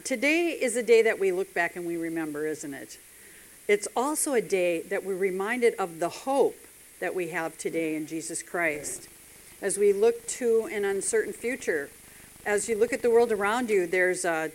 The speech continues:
trouble and distress in the world today, but we as followers of Jesus Christ have so much to be thankful for. Uh, many of us would say, "You know, life's kinda difficult today."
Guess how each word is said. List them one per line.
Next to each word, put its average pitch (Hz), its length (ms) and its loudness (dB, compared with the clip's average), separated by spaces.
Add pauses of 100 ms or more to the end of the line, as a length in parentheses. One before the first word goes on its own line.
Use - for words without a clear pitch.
trouble 247 500 2
and 165 160 2
distress 185 560 0
in 196 100 -2
the 170 60 0
world 196 300 2
today, 185 480 -2 (440)
but 226 180 2
we 269 380 0
as 220 240 -4
followers 202 420 -2
of 175 140 -8
Jesus 175 320 -6
Christ 165 380 -6
have 175 120 -2
so 214 180 0
much 202 300 -6
to 190 100 -2
be 170 140 -4
thankful 156 460 -6
for. 147 360 -8 (1300)
Uh, 180 240 -2
many 247 380 2
of 226 160 4
us 220 180 4
would 208 160 0
say, 214 260 4
"You 208 120 0
know, 240 220 -2
life's 214 420 -2
kinda 262 240 -2
difficult 233 560 0
today." 156 340 -6